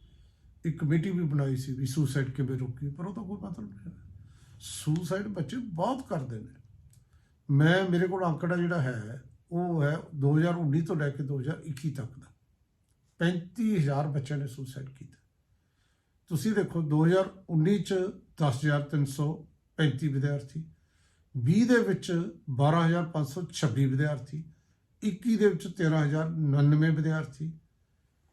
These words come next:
ਤੁਸੀਂ ਇਹ ਦੇਖੋ ਨਾ, ਲਗਾਤਾਰ ਵੱਧ ਰਿਹਾ ਹੈ। ਇਹਦਾ ਮਤਲਬ ਤਾਂ ਇਹ ਹੋਇਆ ਕਿ ਇਸ ਮਾਮਲੇ ਦੇ ਵਿੱਚ ਗਿਣਤੀ ਲਗਾਤਾਰ ਵੱਧ ਰਹੀ ਹੈ।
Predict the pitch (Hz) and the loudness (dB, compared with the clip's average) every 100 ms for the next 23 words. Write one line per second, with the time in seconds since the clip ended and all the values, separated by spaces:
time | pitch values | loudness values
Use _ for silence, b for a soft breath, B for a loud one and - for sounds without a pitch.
0 | _ _ 120 147 160 180 - 160 254 233 | _ _ -8 -2 0 0 -4 -6 -6 -2
1 | 156 156 180 180 202 233 185 190 - - | 2 4 4 2 2 2 0 0 -6 -20
2 | _ _ _ _ _ _ 160 214 214 190 | _ _ _ _ _ _ 2 4 4 2
3 | 202 233 247 208 185 160 156 180 180 214 | 2 4 4 6 4 2 2 -2 -4 0
4 | 214 214 - - 156 147 156 180 185 170 | 0 -2 -12 -6 0 2 2 2 0 0
5 | 156 139 139 160 156 147 135 131 143 139 | 0 0 0 0 2 0 0 -4 -2 0
6 | 147 180 220 b b _ 135 117 196 226 | 0 -4 -8 b b _ -4 4 6 6
7 | 262 247 226 208 175 147 113 117 156 160 | 6 6 6 4 2 0 -2 -4 -4 -4
8 | 170 | -6